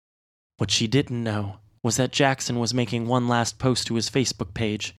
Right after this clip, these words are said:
stating that the, quote, "incel rebellion has begun." Since Jackson had been sitting there for quite some time,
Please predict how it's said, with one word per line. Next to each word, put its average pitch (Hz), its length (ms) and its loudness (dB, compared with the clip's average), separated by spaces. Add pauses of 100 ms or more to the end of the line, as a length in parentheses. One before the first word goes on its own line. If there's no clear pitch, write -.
(380)
stating 127 680 0
that 120 220 2
the, 117 220 0
quote, 117 380 0 (420)
"incel 113 600 2
rebellion 110 640 2
has 104 280 -4
begun." 107 600 0 (960)
Since 151 300 2
Jackson 135 400 2
had 120 160 0
been 123 100 2
sitting 135 320 0
there 117 160 2
for 120 140 -4
quite 135 280 0
some 113 220 0
time, 127 440 -2